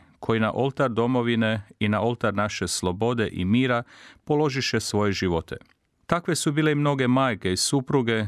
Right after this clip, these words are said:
koje s vjerom prihvatiše žrtve pogubljenja i stradanja vlastite djece i muževa zbog njihove vjernosti Bogu i domovini. Neka njihova žrtva i sva stradanja u našoj domovini koje danas sažimljemo u riječi Vukovar i Škabrnja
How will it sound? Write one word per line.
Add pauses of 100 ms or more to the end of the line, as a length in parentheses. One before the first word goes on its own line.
(120)
koje
s
vjerom
prihvatiše
žrtve
pogubljenja
i
stradanja
vlastite
djece
i
muževa (340)
zbog
njihove
vjernosti
Bogu
i
domovini. (1200)
Neka
njihova
žrtva
i
sva
stradanja
u
našoj
domovini
koje
danas
sažimljemo
u
riječi
Vukovar
i
Škabrnja